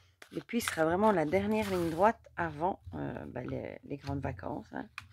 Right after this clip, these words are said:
Elles sont bien tard cette année, je trouve, les vacances, d'ailleurs. Voilà. Je vais essayer de pas faire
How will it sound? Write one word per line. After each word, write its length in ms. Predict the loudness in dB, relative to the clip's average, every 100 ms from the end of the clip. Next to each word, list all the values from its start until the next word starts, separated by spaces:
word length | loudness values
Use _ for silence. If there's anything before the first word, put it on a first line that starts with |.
| -20 -20 -20 _ _
Elles 80 |
sont 100 | -8
bien 220 | 2 2 4
tard 280 | 2 0
cette 140 | -2 -6
année, 220 | -4 -4
je 80 | -8
trouve, 220 | -14 -8
les 100 | -4
vacances, 480 | -4 -4 -6 -10 -12 _
d'ailleurs. 360 | -6 -4 -6 -10 -16 -20 -20 -20 -20 -14 -12 -12 -16 -20 -20 -20 -18 -18 -20 -18 -12 -10 -4
Voilà. 400 | -2 -2 0 0 -2 -10 -20 -20 -20 -18 -14 -14 -8 -8 -6 -10 -14 -16 -18 _ -14 -14 -16 _
Je 80 | -12
vais 60 |
essayer 200 | -12 -12
de 60 | -14
pas 100 | -16
faire 240 | -18 -20